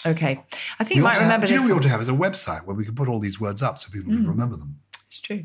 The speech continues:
Speaker 1: Or we can tweet them.
Speaker 2: We can tweet them. Okay.
Speaker 1: Um, does the canteen in the House of Commons do good sausages?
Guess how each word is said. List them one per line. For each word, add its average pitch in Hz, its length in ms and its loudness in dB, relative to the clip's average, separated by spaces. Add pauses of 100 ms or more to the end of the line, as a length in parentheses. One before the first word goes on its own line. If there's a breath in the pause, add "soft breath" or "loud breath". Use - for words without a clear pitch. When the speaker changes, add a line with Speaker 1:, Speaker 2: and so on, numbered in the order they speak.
Speaker 1:
Or 185 60 -2
we 190 100 -2
can 190 100 -2
tweet - 300 -6
them. 143 180 -6 (260)
Speaker 2:
We 110 80 -2
can 87 120 -6
tweet - 240 -12
them. - 180 -12
Okay. - 160 -4 (360 loud breath)
Speaker 1:
Um, 233 460 2 (640)
does 330 420 2
the 254 540 2 (560)
canteen 240 520 2
in 170 120 2
the 175 60 0
House 180 220 0
of 170 100 -6
Commons 160 420 2
do 170 160 0
good 165 240 -2
sausages? - 760 0